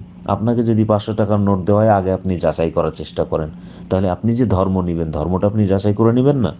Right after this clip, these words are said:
আল্লাহ সুবহানাহু ওয়া তাআলা কোরআনুল কারীমে ইরশাদ করে জানিয়ে দিয়েছেন, ফাদা-, আহ, যে তোমরা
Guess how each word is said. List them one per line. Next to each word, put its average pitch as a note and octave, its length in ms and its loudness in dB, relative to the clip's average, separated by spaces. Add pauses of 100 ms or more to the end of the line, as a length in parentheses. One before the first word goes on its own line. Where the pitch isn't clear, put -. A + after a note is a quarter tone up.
(420)
আল্লাহ F2+ 160 0
সুবহানাহু F#2 300 -2
ওয়া - 40 -6
তাআলা F#2 140 0
কোরআনুল F2+ 340 0
কারীমে F2 240 0
ইরশাদ E2+ 280 -4
করে E2+ 160 0
জানিয়ে E2 260 0
দিয়েছেন, E2 360 -2
ফাদা-, E2 300 -2
আহ, E2+ 920 -2 (560)
যে F#2 80 0
তোমরা F2 480 0